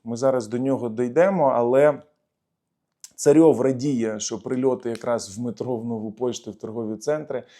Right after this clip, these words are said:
по жилих будинках, Голосіївський, Солом'янський район сьогодні були прильоти. От, комунальники наші і пожежники працювали, на жаль, троє з них загинуло. От, але це так працює Росія.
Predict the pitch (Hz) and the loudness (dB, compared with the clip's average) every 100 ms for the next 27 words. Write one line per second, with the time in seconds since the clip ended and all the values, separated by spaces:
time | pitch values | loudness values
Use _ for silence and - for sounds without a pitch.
0 | _ - 120 123 127 170 120 123 123 139 | _ -6 -4 -2 2 2 2 -6 -2 -2
1 | 131 113 113 - _ _ _ 117 123 127 | -2 -6 -8 -10 _ _ _ -4 -4 -4
2 | 156 165 151 - 139 135 123 139 151 143 | -2 -2 -2 -2 -6 -6 -4 -2 0 -2
3 | 131 135 139 131 127 110 120 123 117 117 | -4 -2 -2 0 -4 -4 -6 -6 -4 -6
4 | 120 120 107 120 117 113 110 110 107 _ | -4 -4 -4 -4 -2 -2 -4 -8 -20 _
5 | _ _ - 123 127 107 - 123 131 143 | _ _ -8 -2 -2 -2 -6 -6 -2 -2
6 | 139 123 131 123 127 117 127 110 127 113 | -2 -2 -4 -4 -4 -4 -6 -6 -4 0
7 | 131 110 117 117 - 123 - 131 156 151 | -2 -2 -6 -8 -8 -8 -6 -2 2 2
8 | 117 120 127 110 139 123 - 131 120 110 | 0 -2 -2 0 -2 -2 -4 -2 -2 -4
9 | 123 117 95 120 104 151 165 147 139 - | -6 -8 -6 -8 -4 -4 -2 -2 -2 -6
10 | _ _ _ _ - 139 147 117 - 139 | _ _ _ _ -6 0 0 0 2 4
11 | 165 180 175 156 160 160 123 _ _ _ | 6 4 2 4 6 6 2 _ _ _
12 | _ _ _ _ _ _ _ - 151 151 | _ _ _ _ _ _ _ 4 4 2
13 | 139 135 135 147 131 123 120 - 117 | -2 -2 -2 0 2 0 -2 -6 -8